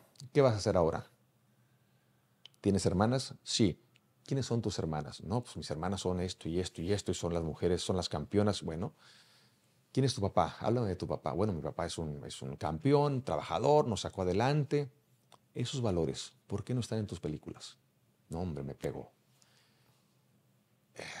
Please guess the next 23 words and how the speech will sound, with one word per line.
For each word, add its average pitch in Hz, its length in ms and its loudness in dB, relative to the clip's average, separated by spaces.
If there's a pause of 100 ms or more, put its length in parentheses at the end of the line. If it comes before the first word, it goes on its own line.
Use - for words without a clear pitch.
(260)
uf, 110 200 -2 (600)
Eduardo, 117 340 0
es 110 80 2
que - 320 -2 (400)
los 101 200 0
medios 107 280 2
de 104 60 0
comunicación, 78 800 -4
el 80 120 -4
cine, 85 400 -6 (600)
tienen 98 280 0
un 92 120 0
impacto 85 800 -6 (640)
en 85 140 -2
la 85 80 -2
manera 90 440 -2
de 92 100 0
pensar 85 380 -2
de 78 80 -6
la, 73 180 -6
de 90 140 -2
las 78 120 -2
personas, 76 580 -4